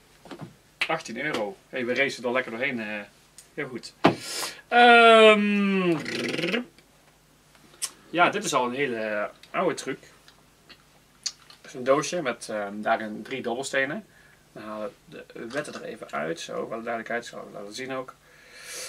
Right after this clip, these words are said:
Ehm, doosje hier, ik ga het even neerzetten, zo. Het grappige is, je kunt dit doosje dichtmaken. Dat is op zich niet de truc, hoor. Je kunt ook horen dat er trouwens, dat er, eh,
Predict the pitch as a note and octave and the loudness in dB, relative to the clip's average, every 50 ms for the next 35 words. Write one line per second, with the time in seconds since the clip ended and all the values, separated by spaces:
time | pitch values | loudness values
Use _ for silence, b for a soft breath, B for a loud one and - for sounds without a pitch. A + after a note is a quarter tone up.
0 | B B B _ - - C3 B2 A#2+ A#2 A#2 A#2 A#2 A#2 A2+ A#2 A2+ b b b | B B B _ -8 -6 -6 -4 -4 -4 -4 -2 -2 -2 -4 -4 -8 b b b
1 | b b b b b b _ _ _ _ - _ _ _ _ _ _ _ _ _ | b b b b b b _ _ _ _ -20 _ _ _ _ _ _ _ _ _
2 | _ - - - B2+ A2+ G#2+ - - A2 G#2+ A2+ A#2 - - - _ _ _ - | _ -20 -12 -8 -8 -6 -6 -6 -6 -6 -6 -6 -6 -8 -14 -20 _ _ _ -20
3 | - - - _ A#2 A2+ A2+ A#2 A2 G#2 G2+ A2 A2+ G#2+ - - _ _ B B | -20 -20 -20 _ -14 -12 -10 -10 -10 -10 -10 -8 -8 -8 -8 -10 _ _ B B
4 | B B B B B B B B B B B B B B - - - - A3+ B3+ | B B B B B B B B B B B B B B -2 -2 6 8 8 8
5 | B3+ F#3 C#3 C#3 B2 B2 A#2 - - C#3+ - G#3+ G#3 F3 E3+ D#3 D#3+ D3+ C3+ - | 8 6 0 0 0 0 0 -2 -4 2 2 4 4 6 8 10 8 8 8 2
6 | B2+ G#2+ - - C#3 C3+ B2+ - - D3+ D3 D3+ D#3 D#3 - - - - - - | -4 -6 0 2 2 2 2 2 -2 -2 0 0 0 -2 -4 -8 -18 -20 -20 -20
7 | - - - _ _ - - _ - _ _ - _ _ _ _ _ - - - | -20 -20 -20 _ _ -20 -20 _ -20 _ _ -20 _ _ _ _ _ -20 -20 -18
8 | - - - - B2 C3+ B2 - - - B2+ A#2 - A2 A#2 B2+ - - _ b | -16 -14 -14 -14 -10 -10 -10 -10 -10 -10 -10 -10 -8 -8 -8 -8 -8 -10 _ b
9 | b b b b _ - - - C3+ B2+ C3+ D3+ D3 C#3+ C3+ B2+ A#2 A2+ A#2+ A#2 | b b b b _ -6 -2 0 0 4 4 4 4 6 4 4 2 4 2 2
10 | A2+ - - - - - - - - _ - - - - - - - - - - | 2 2 0 0 -2 -2 -10 -14 -14 _ -14 -14 -14 -12 -10 -8 -10 -8 -8 -8
11 | - - - - - - - - - - - - _ - A2+ - G#2+ G#2+ G#2+ G#2+ | -10 -8 -10 -8 -10 -10 -10 -6 -8 -8 -8 -10 _ -10 -10 -10 -10 -12 -10 -12